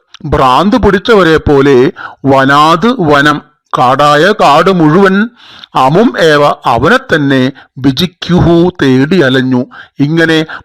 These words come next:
പലതരത്തിൽ കൃഷ്ണനെ തേടി നടന്ന അവർ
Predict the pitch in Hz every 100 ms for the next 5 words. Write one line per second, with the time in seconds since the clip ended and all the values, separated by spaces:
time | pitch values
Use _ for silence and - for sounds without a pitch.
0 | - 131 160 165 165 165 175 185 240 -
1 | - - 156 - 214 214 220 208 196 180
2 | 170 160 185 190 202 170 156 175 175